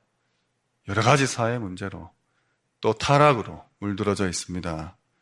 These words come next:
각 가정마다 정신병자들이 넘쳐나고 자살자들이 급증하고 있습니다. 중요한 언약을 붙잡고 세상의 흐름과 세상의 방법을 거절한 아브라함에게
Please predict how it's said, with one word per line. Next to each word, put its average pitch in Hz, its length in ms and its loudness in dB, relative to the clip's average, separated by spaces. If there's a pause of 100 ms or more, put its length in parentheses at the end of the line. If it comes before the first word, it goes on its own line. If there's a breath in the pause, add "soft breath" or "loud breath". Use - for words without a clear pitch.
(680 soft breath)
각 123 300 2
가정마다 113 800 2 (600)
정신병자들이 107 960 0
넘쳐나고 95 840 -8 (800)
자살자들이 120 720 4
급증하고 110 580 -4
있습니다. 85 640 -12 (1200)
중요한 156 420 8
언약을 151 300 8
붙잡고 98 640 -4 (640)
세상의 123 580 4
흐름과 101 580 0
세상의 127 480 0
방법을 127 460 0
거절한 127 440 4
아브라함에게 113 800 4